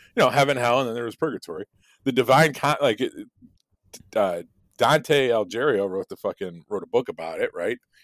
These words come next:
He did Inferno, but he also did Purgatorio and Paradiso. Like, this was a concept that Christians were familiar with and that was part of their doctrine.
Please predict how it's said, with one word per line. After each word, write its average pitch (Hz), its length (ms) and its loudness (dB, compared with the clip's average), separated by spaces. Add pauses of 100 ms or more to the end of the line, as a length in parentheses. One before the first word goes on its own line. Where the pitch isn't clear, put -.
He 117 120 -6
did 113 160 0
Inferno, 113 520 2
but 110 120 -8
he 104 60 -2
also 113 240 -2
did 98 120 -10
Purgatorio 107 560 -2
and 87 80 -16
Paradiso. 95 600 -6 (440)
Like, 101 320 0 (1000)
this 143 360 2
was 127 320 4
a 123 100 2
concept 117 800 -6
that 90 160 -6
Christians 107 500 -8
were 92 200 -6
familiar 92 600 -6
with - 400 -12
and 92 120 -14
that 92 120 -12
was 95 180 -8
part 104 320 -2
of 90 120 -6
their 82 140 -10
doctrine. 92 600 -2